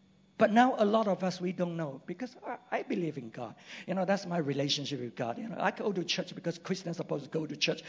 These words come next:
You know, we do the common thing. But do you know you're a holy nation?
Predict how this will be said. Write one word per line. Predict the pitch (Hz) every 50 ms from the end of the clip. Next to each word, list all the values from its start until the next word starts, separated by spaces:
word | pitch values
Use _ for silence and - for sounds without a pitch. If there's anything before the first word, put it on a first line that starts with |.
| - -
You | - 285
know, | 302
we | 277 240
do | 240 - 277 294
the | 254 240 208 - - - -
common | - - - 262 277 294 277 262 -
thing. | - 254 - - - - - - - - - _ _ _ _ _ _ _ _ _ _ _ _ _ _ _ _ _ _ _ _ _ _ _ _ _ _ _ _ _
But | - 127
do | - 151
you | 147 160 170
know | 165 165 156
you're | 151 143 143 135
a | 131
holy | - - - 151 143 139 143 135
nation? | 131 127 123 120 113 - - 117 101 123